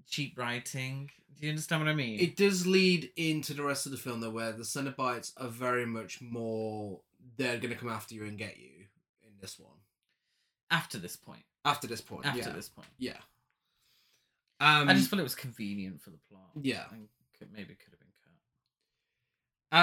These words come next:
Speaker 2: Um, Riley and Colin leave Trevor to rest. Uh, but the, first they go back to the mansion, realizing there's steel doors designed to lock the Cenobites out.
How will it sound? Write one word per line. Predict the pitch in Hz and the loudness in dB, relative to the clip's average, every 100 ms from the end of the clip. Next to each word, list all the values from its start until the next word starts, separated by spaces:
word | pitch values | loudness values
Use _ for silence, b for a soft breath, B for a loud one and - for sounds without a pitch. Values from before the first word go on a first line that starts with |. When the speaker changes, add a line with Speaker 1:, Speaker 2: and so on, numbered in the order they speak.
| 175 | 10
Speaker 2:
Um, | 180 165 - - 170 | 8 4 -2 -12 -2
Riley | 170 185 208 | 4 6 6
and | 196 180 | 4 2
Colin | 170 165 143 139 | 4 4 4 4
leave | 139 135 127 | 6 4 2
Trevor | - 143 135 | 0 0 0
to | 123 | -4
rest. | 123 127 113 - - - - _ _ _ _ _ _ _ _ _ - | 0 0 2 0 0 -2 -8 _ _ _ _ _ _ _ _ _ -6
Uh, | 120 120 117 | -2 0 0
but | 131 135 | 2 2
the, | 131 | 0
first | - 147 139 | -2 0 2
they | 143 | 2
go | 131 | 2
back | 127 120 | 0 0
to | |
the | 123 | -2
mansion, | 123 131 127 120 110 | 0 2 2 0 0
realizing | 123 131 127 120 117 | 2 4 4 2 0
there's | 120 113 | -2 -2
steel | - 139 | 0 0
doors | 127 131 123 113 | 0 0 0 -2
designed | - 107 120 117 | -4 -4 -2 -4
to | - | -6
lock | 117 | -8
the | 110 | -6
Cenobites | - 120 104 110 101 | -4 -4 -4 -6 -4
out. | 131 120 101 | -2 -2 -2